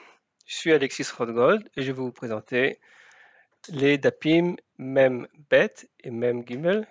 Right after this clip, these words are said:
quarante-deux et quarante-trois, de la Masechet Kedoshin.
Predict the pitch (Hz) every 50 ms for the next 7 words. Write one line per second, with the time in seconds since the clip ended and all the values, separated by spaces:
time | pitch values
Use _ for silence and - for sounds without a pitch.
0 | _ _ _ _ - - 127 127 127 123 120 117 113 - - 113 107 110 - -
1 | 127 131 160 220 - _ _ _ - - - - _ _ _ _ _ - 147 139
2 | 127 123 113 - - 127 127 - - 165 175 - - - - 143 123 113 - -
3 | - - -